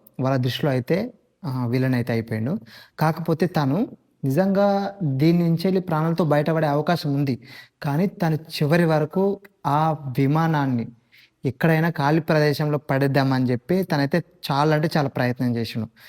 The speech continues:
అక్కడ స్కూల్ పక్కనైతే ఒక కెనాల్ కనబడింది, ఆ కెనాల్కి తీసుకెళ్దామని చెప్పి తనైతే అనుకుండు. అయితే ఇక్కడ, ఆ, అది ఢాకా, అది రాజధాని కదా, పెద్ద నగరం. అయితే చాలా అంటే చాలా జనసాంద్రత ఉంటది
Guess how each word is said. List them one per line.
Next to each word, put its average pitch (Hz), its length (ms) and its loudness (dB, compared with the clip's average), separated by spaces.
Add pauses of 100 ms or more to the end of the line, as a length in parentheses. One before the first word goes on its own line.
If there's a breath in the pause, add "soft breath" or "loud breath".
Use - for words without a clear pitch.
(240 loud breath)
అక్కడ 170 140 0
స్కూల్ 170 420 0
పక్కనైతే 160 360 0
ఒక 170 120 -2
కెనాల్ 147 340 2
కనబడింది, 139 760 0
ఆ 135 60 -4
కెనాల్కి 175 680 0
తీసుకెళ్దామని 156 760 2
చెప్పి 143 200 2
తనైతే 151 360 0
అనుకుండు. 131 400 -2 (400 loud breath)
అయితే 220 400 0 (380 loud breath)
ఇక్కడ, 180 220 4 (600)
ఆ, 151 100 -2 (800)
అది 143 200 0
ఢాకా, 151 500 0 (580)
అది 127 160 -4 (280)
రాజధాని 151 440 0
కదా, 135 260 -2
పెద్ద 131 280 -2
నగరం. 135 540 0 (400 soft breath)
అయితే 143 180 0 (120)
చాలా 151 240 0
అంటే 190 140 0 (100)
చాలా 165 120 2
జనసాంద్రత 151 640 0
ఉంటది 123 340 -2